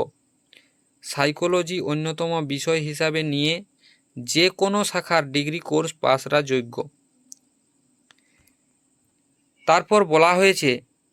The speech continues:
যে কোনো শাখার ডিগ্রি কোর্স পাসরা,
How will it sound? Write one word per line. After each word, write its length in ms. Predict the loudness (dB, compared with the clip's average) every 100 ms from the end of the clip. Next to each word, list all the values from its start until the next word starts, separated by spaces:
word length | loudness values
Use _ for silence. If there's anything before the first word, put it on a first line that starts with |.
| _ _ _ _ -14 -14 -6
যে 220 | 4 4
কোনো 300 | 4 0 2 0
শাখার 400 | -2 -4 0 -2 0
ডিগ্রি 320 | -2 -2 -6
কোর্স 380 | -2 2 2 0 -12 _
পাসরা, 540 | 4 4 2 2 2